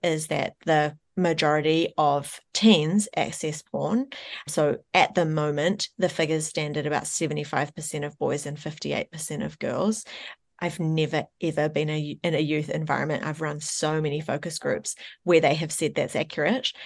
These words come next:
And about eight percent, <laughs> eight percent of respondents chose not to engage with those questions. So we could probably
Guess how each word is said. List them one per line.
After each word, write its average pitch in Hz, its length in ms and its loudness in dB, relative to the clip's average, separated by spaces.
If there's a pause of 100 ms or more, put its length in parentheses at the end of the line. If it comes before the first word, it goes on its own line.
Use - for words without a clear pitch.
(120)
And 175 160 4
about 170 360 6
eight 214 220 8
percent, 208 600 6
<laughs> - 40 2
eight - 960 6
percent 180 320 -2
of 160 140 0
respondents 160 600 0
chose 151 580 2
not 165 540 0 (260)
to 151 600 2
engage 151 500 4
with - 140 -6
those 143 220 0
questions. - 840 -4 (520)
So 170 260 8
we 190 80 8
could 214 160 6
probably 196 520 6